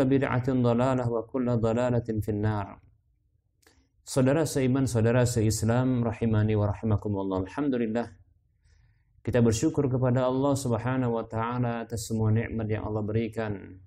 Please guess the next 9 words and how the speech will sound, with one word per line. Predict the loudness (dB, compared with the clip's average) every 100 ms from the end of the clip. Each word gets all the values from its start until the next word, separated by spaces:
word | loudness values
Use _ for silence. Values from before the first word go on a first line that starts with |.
| _ _ _ _ _ _ _ -6
Bahkan | -2 2 2
dalam | 2
kondisi | 4 2 2 0
kita | 0 2
ditimpa | 2 2 0 0
musibah, | 2 2 2 -2 -2
maka | -4 -4
kita | -6 -6 -4 -6
pun | -2 -4 -2 -4